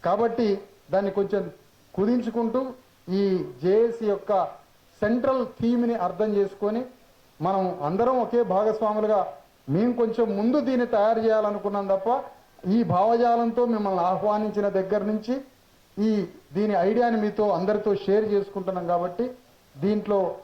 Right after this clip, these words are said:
అందరం కుటుంబ సభ్యులమే. దీని గురించి మాట్లాడటానికి ఒకసారి శ్వేత ఉస్మానియా యూనివర్సిటీ నాయకురాలు, మహిళా నాయకులు కాదు, పురుషులకి మహిళలకి ఇద్దరికి నాయకురాలు ఆమె.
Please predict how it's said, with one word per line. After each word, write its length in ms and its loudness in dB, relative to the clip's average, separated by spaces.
అందరం 280 0
కుటుంబ 240 -2
సభ్యులమే. 460 -2
దీని 200 0
గురించి 260 0
మాట్లాడటానికి 760 0
ఒకసారి 680 0
శ్వేత 400 2
ఉస్మానియా 440 -2
యూనివర్సిటీ 520 -2
నాయకురాలు, 880 0
మహిళా 260 2
నాయకులు 300 0
కాదు, 260 0
పురుషులకి 560 0
మహిళలకి 360 0
ఇద్దరికి 360 0
నాయకురాలు 440 2
ఆమె. 140 -4